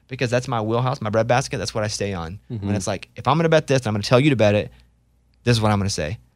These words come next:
Speaker 1: I'll hop in some of those Big Ten games. I've taken Michigan a couple times this year.
Speaker 2: Yeah, those games are,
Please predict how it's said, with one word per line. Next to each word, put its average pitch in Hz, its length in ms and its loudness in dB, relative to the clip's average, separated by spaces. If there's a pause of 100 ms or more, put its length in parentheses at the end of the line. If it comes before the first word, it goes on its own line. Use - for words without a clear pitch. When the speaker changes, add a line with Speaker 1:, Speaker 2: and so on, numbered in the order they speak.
(240)
Speaker 1:
I'll - 120 2
hop 247 200 2
in 226 80 -2
some 208 100 -6
of 202 60 -2
those 165 80 -4
Big 165 140 -2
Ten 165 200 -2
games. 180 300 -4
I've - 140 -8
taken 190 220 -4
Michigan 165 260 -2
a 156 40 -6
couple 151 200 -2
times 135 220 -4
this 135 160 -6
year. 160 220 -4 (760)
Speaker 2:
Yeah, 147 320 6 (120)
those 147 180 2
games 185 200 6
are, 113 220 6